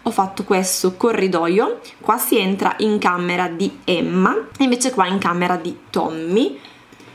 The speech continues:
e sono queste. Emma tra l'altro ha una vista pazzesca, guardate che belle finestre. Adesso notte, quindi è notte perlomeno, è tardi, quindi è un po' buio. Comunque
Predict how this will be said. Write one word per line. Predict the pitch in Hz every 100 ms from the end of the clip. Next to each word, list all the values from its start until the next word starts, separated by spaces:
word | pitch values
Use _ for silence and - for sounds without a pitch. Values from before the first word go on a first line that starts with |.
| -
e | 285
sono | - 190 185
queste. | - - 185 - - 175 - - -
Emma | 190 220 262
tra | 311 254
l'altro | 190 185 185 -
ha | 202
una | 185
vista | 175 175 - 240
pazzesca, | 240 - 190 - - - 165 180 -
guardate | 180 170 170 202
che | 202
belle | 180 165 175
finestre. | - 175 170 - 220 254 - -
Adesso | - 202 302 240
notte, | 196 190 294
quindi | 294 202 208 240 - -
è | 190
notte | 165 165 185
perlomeno, | 175 175 170 165
è | 185
tardi, | 190 175 170 160 180
quindi | 185 185 208
è | - 190
un | 185
po' | 180 170
buio. | 165 165 190 247 - - -
Comunque | - 226 185 170 170 175